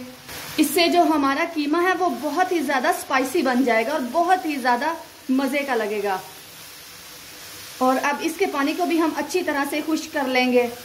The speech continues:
यहाँ पर इमली का जो पानी है वो भी बहुत अच्छी तरह से खुश्क हो चुका है।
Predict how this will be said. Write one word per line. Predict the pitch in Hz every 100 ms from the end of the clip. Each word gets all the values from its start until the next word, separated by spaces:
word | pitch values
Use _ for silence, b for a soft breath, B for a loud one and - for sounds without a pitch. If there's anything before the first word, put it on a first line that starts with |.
| - - - - - - - - - - - - -
यहाँ | 240 247 294
पर | 320 302
इमली | 302 277 277
का | 302 320
जो | 330
पानी | 330 262 294
है | 311 294
वो | 285
भी | 311
बहुत | 262 294 320
अच्छी | 277 302
तरह | 320 294
से | 294 294
खुश्क | 294 277 -
हो | 262
चुका | 294 277
है। | 269 262